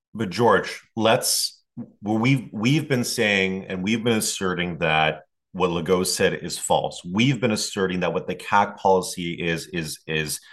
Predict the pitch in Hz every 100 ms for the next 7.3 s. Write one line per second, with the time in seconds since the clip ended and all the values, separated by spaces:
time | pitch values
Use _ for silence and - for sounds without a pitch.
0 | - - 95 - 104 123 135 78 - _
1 | _ _ _ - 95 95 - 101 95 135
2 | - 90 - _ 92 90 104 123 151 -
3 | - 113 120 - 120 131 - 113 - 80
4 | 78 - 92 - 101 98 95 80 78 -
5 | - - 90 87 - 143 123 85 78 67
6 | - _ _ _ - 110 104 117 127 98
7 | 73 - -